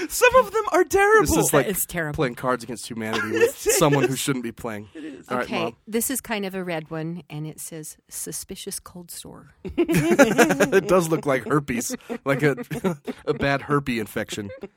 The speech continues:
Speaker 2: All right.
Speaker 1: All right. This is the one. This is the first one I pulled out,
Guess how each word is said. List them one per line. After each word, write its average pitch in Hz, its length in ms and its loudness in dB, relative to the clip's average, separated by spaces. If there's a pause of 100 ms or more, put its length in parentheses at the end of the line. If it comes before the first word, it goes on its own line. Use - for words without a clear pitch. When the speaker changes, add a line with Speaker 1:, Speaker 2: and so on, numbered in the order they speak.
(720)
Speaker 2:
All 117 60 -2
right. 120 220 0 (380)
Speaker 1:
All 160 80 -2
right. 143 260 -2 (320)
This 185 220 -4
is 208 200 -8
the 170 80 -2
one. 156 440 0 (120)
This 196 180 -6
is 190 140 -10
the 147 100 -8
first 143 360 0
one 143 120 0
I 123 100 0
pulled 127 300 -4
out, 107 300 0